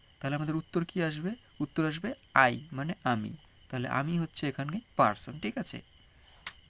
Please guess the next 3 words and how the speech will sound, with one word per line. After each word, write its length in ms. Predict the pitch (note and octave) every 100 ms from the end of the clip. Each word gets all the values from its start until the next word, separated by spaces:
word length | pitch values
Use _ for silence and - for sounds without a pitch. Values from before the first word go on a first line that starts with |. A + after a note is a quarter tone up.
| -
আরেকটা 320 | D3+ E3 - B2
দেখো 360 | A#2 - D#3+ - - - - - - - - - - - - - - - - - - - - -
নিচেরটা, 480 | D#3 C3 - -